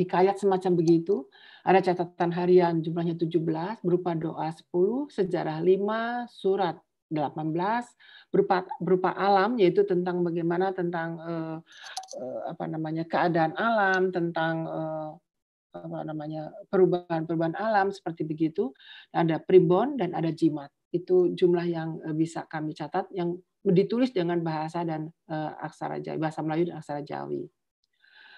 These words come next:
Eh, itu yang ada di Ambon dan, eh, perjalanan di Ambon ini sangat, eh, menegangkan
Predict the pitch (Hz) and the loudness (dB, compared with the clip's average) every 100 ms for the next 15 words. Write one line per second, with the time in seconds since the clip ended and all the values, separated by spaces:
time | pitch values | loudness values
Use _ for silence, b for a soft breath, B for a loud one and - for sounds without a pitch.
0 | B B B _ _ _ 202 170 165 165 | B B B _ _ _ -6 -4 -2 -4
1 | 160 185 185 233 220 185 165 170 165 160 | 2 4 4 2 0 0 0 2 2 0
2 | 160 160 190 196 165 170 165 170 170 170 | -2 -2 -4 -2 -2 -2 -4 -4 -6 -8
3 | - _ _ _ 180 202 202 208 220 220 | -10 _ _ _ -4 0 2 2 2 0
4 | 214 220 247 262 254 208 202 202 - - | 0 -2 -2 -2 -2 0 0 -2 -8 -6
5 | 202 202 202 208 220 202 190 185 190 220 | 0 2 2 2 2 2 0 2 2 2
6 | 269 | -2